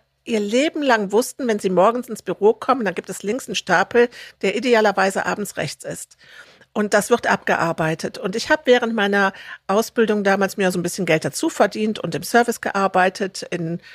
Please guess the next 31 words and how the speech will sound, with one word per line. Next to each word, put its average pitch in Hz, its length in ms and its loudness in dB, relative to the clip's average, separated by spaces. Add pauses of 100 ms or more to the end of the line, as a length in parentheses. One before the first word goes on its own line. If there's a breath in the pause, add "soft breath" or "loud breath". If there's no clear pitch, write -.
(200 loud breath)
ach, - 120 -6
immer 175 200 -2
da, 170 140 2
wo 151 60 -4
es - 120 -2
schön 202 380 4
war, 302 240 4
also 170 260 -2
wo 170 60 -2
ich - 160 -6
gerne 185 280 2
auch - 100 -4
ausgegangen 285 760 0
bin, 254 340 4
habe 233 140 0
ich - 60 -8
dann 208 140 0
halt - 120 0
gedacht, 202 340 -2
na, - 120 -2
gehst - 280 -2
du 190 80 -2
halt 196 160 2
mal 175 160 2
dahin, 190 320 0 (260 loud breath)
verdienst 220 540 -2
das - 220 0
Geld, 196 240 2
anstatt - 280 0
es - 200 -4
auszugeben. 226 580 0